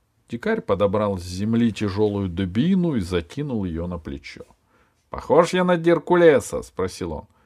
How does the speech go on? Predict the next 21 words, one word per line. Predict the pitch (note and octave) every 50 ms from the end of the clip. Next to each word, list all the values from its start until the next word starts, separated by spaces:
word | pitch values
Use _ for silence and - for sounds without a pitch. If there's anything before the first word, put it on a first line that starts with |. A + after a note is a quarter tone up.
| _ _ -
«Вот | D2+ D#2+ F#2 G#2 A#2+ B2+ B2 -
убью | B2 A#2+ A#2+ A#2 A2+ B2 C3+ C3
льва, | B2+ A#2+ A#2 A2 A2 A#2 A#2+ A#2+ A#2 G#2+
буду | G2 F#2+ G#2+ A2 G2+ G#2+
ходить | G2+ - - G2+ G2 G#2 G#2+ G2+ F2+ -
в | F2
его | E2 E2+ F2 D#2+ E2 F2+ F2+
шкуре». | - - - - _ - G#2 F#2+ F#2 F2 D2 - - - _ _ _ _ _ _ _ _ _ - - - - - - - _ _
«Какое | - - - - - G#3 A#3 G#3+ D#3+
счастье, | - - - G2 G#2+ A2+ A2 - - F2 E2+
что | - - - G2
львов | F#2 F2+ E2+ F2 F2+ E2+ D#2+
здесь | - - G2 F#2+ - - -
нет», — | F2 E2+ D#2+ D#2 - -
сказала | - - - D#2+ F2 D#2+ D#2 D#2
Светлана. | - - - D#2+ - - D#2 D2 C2+ A#1+ D#2 - _ _ _ _ _ _ _ _ _ _ _ _ _ _
«Нет, | - G#2+ F#2+ F#2+ F#2+ F#2+ F#2+ F#2 F#2 F2+ E2+ D#2 D#2+ G#2+
это | B2 F3+ F#3 -
слишком | - - G2+ A#2+ C#3 C3+ - - C3 A#2+
категорично, | A#2+ B2+ A#2+ - C3 A#2+ C#3+ C3+ C3+ B2 G#2 G2 G2+ G#2 G2 - - A#2+
Светочка», — | A2+ - - - G#2+ F#2+ F2 E2+ D#2+ - - - -